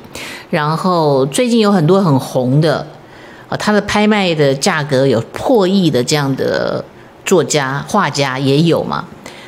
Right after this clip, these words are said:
那么也同时可能有一幅画作有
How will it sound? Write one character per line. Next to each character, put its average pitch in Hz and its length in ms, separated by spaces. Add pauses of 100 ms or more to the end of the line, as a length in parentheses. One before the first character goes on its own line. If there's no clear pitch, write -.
那 202 100
么 175 360 (240)
也 160 120
同 190 220
时 185 200 (100)
可 160 140
能 139 100
有 151 120
一 160 140
幅 202 240
画 190 240
作 156 240
有 107 240